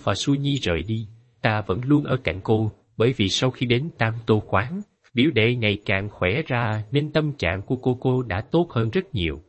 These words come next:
Cũng không vì chuyện của cô phụ mà đau buồn quá lâu, tới khi trời hửng sáng, ta mới ngủ cạnh cô, sau đó thì bị người của đại nhân phái tới đánh thức, rồi theo họ đến phủ Tân An." Trình Mục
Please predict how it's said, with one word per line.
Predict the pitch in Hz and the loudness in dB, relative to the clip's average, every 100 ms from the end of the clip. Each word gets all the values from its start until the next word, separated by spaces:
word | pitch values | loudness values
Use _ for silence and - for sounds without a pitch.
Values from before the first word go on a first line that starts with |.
| _ _ | _ _
Cũng | - 110 185 | 0 0 0
không | - 160 127 | -2 -2 0
vì | 95 | -4
chuyện | 87 87 87 | -2 -2 -2
của | 104 127 | -2 0
cô | 147 - | 0 2
phụ | 90 98 98 | -2 -2 -4
mà | 78 | -4
đau | 110 131 98 | -4 -4 -2
buồn | 76 69 | -4 -4
quá | 113 147 | -4 0
lâu, | 117 113 110 _ _ | 2 2 0 _ _
tới | 147 | 2
khi | 139 - 131 | 2 -2 0
trời | 92 87 82 | 2 0 -2
hửng | 87 | -6
sáng, | 123 120 135 185 _ _ _ _ | -4 -4 -4 -6 _ _ _ _
ta | - | -2
mới | 156 175 | 2 2
ngủ | 131 113 | 2 0
cạnh | - 90 - | 0 -4 2
cô, | 127 127 123 | 4 4 0
sau | - 147 | -4 -2
đó | 131 156 190 | 0 -2 -2
thì | 107 | -2
bị | 98 110 | -2 0
người | 98 87 | 2 0
của | - 151 | 0 -2
đại | 85 110 | -2 0
nhân | 120 123 | 0 0
phái | 110 131 156 | -2 -2 -2
tới | 180 147 | 0 0
đánh | 139 147 | 0 -2
thức, | 151 214 - _ - | 0 0 -2 _ 0
rồi | 110 120 | 2 2
theo | - 151 | 2 0
họ | - 87 98 113 | 2 0 0 0
đến | 127 151 | 2 2
phủ | - 90 | 0 -2
Tân | - 120 113 | 0 -2 0
An." | 107 104 101 _ _ - | -2 -2 -6 _ _ 0
Trình | 123 104 | 2 2
Mục | 98 | -2